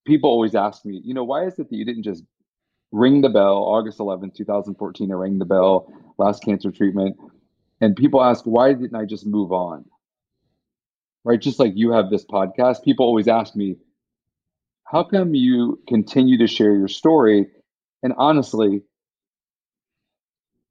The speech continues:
hopefully this doesn't sound arrogant. I'm not arrogant, but I think I'm a good person, and I try to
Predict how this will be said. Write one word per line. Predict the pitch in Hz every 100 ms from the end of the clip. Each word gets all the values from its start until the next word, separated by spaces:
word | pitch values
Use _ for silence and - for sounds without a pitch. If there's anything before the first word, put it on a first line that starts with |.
| _ _
hopefully | - 123 - 113 104
this | 98
doesn't | - 98 92
sound | 101 90
arrogant. | - 95 95 95 98
I'm | -
not | 95 95 95
arrogant, | 95 98 101 -
but | 107 - - _ _ _ _ _ _ _ _ _ _ _ _ -
I |
think | - 156
I'm | 147
a | 107
good | 95 95
person, | - 98 - 110 104 107 _ _ _ _ _ _ _ -
and | 110
I | 104
try | - 120 120
to | 113